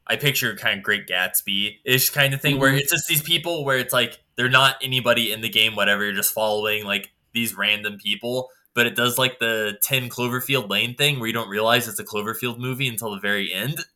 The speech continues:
Speaker 2: Yeah, yeah.
Speaker 1: So it's like you don't realize you're even in Rapture, and then it kinda, like, pans out and you're like, "Oh,"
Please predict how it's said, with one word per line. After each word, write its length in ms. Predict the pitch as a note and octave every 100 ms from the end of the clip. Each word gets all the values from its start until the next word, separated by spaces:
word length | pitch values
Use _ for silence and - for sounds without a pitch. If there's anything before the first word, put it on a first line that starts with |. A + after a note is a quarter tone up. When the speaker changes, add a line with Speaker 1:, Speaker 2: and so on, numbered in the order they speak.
| _
Speaker 2:
Yeah, 420 | D3+ C3 A2+ G#2 - _ -
yeah. 120 | B2
Speaker 1:
So 160 | C3 D3
it's 180 | C#3 C#3
like 180 | D3
you 80 | D3+
don't 200 | D#3 D3
realize 380 | B2 C3+ C#3+ C3
you're 100 | C3
even 220 | B2+ B2
in 240 | - A#2+ B2+
Rapture, 500 | C3+ C#3+ - F3+ E3
and 200 | A#2+ B2
then 80 | A#2+
it 100 | G#2
kinda, 200 | C3 B2+
like, 140 | A#2 -
pans 300 | C3 B2 A#2+
out 120 | C3+
and 80 | B2+
you're 100 | A#2
like, 120 | - C#3+
"Oh," 420 | C#3+ B2 G2